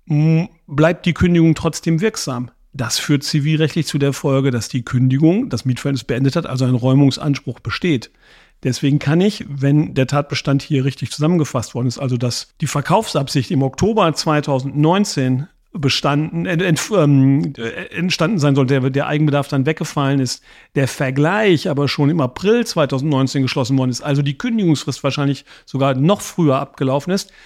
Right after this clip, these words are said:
ähm, dann kann ich hier gar kein strafbares Verhalten erkennen. Ähm, in dem Fall hätte die Kündigung ja das Mietverhältnis beendet, Räumungspflicht besteht und ich würde als Vermieter ja einen berechtigten, zivilrechtlich berechtigten Anspruch durchsetzen. Warum sollte ich dann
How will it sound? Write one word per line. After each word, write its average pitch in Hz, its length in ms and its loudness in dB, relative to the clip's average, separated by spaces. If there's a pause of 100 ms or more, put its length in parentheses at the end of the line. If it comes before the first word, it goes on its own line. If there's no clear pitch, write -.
(360)
ähm, 139 320 4 (200)
dann 135 240 2
kann 113 200 0
ich 120 100 0
hier 139 160 -2
gar 127 140 -2
kein 139 160 -2
strafbares 151 540 -2
Verhalten 175 400 -2
erkennen. 143 460 -4 (500)
Ähm, 123 340 2
in 147 180 4
dem 117 200 2
Fall 147 420 0 (460)
hätte 127 240 0
die 131 100 2
Kündigung 135 400 4
ja 135 80 4
das 135 160 -4
Mietverhältnis 147 440 -2
beendet, 143 500 0 (100)
Räumungspflicht 131 540 2
besteht 139 400 -4
und 131 100 0
ich - 160 -8 (240)
würde 139 320 0
als 131 160 -2
Vermieter 135 420 2
ja 131 220 0
einen 120 260 0
berechtigten, 135 720 -2
zivilrechtlich 139 720 -2
berechtigten 120 440 -2
Anspruch 160 360 -2
durchsetzen. 120 500 -2
Warum 120 220 2
sollte 127 240 0
ich - 100 -10
dann 135 300 2